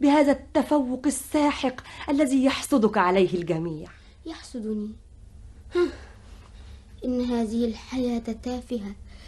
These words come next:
Speaker 2: تافهة يا جدتي، ولا أرى فيها شيئاً يستحق الحسد.
Speaker 1: لا أحب أن أسمع منك هذا الكلام يا علي، أستحلفك بالله يا ولدي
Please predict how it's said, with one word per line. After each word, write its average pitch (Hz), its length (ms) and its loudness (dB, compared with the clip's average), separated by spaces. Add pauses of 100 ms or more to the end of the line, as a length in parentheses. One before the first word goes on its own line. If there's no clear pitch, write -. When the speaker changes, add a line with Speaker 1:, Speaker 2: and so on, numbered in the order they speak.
(200)
Speaker 2:
تافهة 359 680 4
يا 233 300 2
جدتي، 226 500 -6 (1080)
ولا 403 220 8
أرى 330 440 6
فيها 311 480 2 (480)
شيئاً 339 520 2
يستحق 349 800 4
الحسد. 226 580 0 (460)
Speaker 1:
لا 254 280 8
أحب 226 320 8
أن 214 200 12
أسمع 202 380 4
منك 196 240 2
هذا 190 280 2
الكلام 180 520 0
يا 156 100 -2
علي، 147 280 -8 (800)
أستحلفك 277 760 2
بالله 208 480 4
يا 190 120 4
ولدي 190 420 2